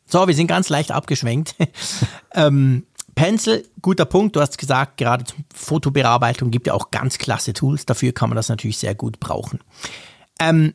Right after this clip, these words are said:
wir haben ja, glaub ich, beide so ein Smart Folio dazu bekommen. Das ist ja diese Hülle, die man hinten magnetisch draufpappt und die dann vorne, glaub ich, auch magnetisch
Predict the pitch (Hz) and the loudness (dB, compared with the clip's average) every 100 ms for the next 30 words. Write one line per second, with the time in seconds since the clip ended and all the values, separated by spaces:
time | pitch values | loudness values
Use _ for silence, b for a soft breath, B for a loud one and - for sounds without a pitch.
0 | - 160 190 233 190 165 160 147 165 190 | 0 2 2 2 4 2 2 0 2 2
1 | 165 156 - 139 143 180 - - 160 151 | 2 0 0 2 4 2 -2 0 4 6
2 | 131 127 120 - 135 120 117 123 107 95 | 4 2 0 -2 -2 -2 -2 -2 -2 -4
3 | 104 127 147 151 135 127 123 170 185 147 | -6 -6 -4 -2 0 0 2 2 2 2
4 | 131 127 123 - 120 175 _ 156 120 123 | 2 0 -2 0 0 0 _ 0 2 2
5 | 143 131 - 113 170 - - 175 - - | 2 0 -2 0 0 0 -2 -2 -6 -14
6 | - 131 123 127 120 123 127 139 147 151 | -6 -6 -4 -4 -2 -2 0 2 0 -4
7 | _ - 95 - 131 147 139 135 123 131 | _ -12 -10 -8 -6 -4 0 0 0 -4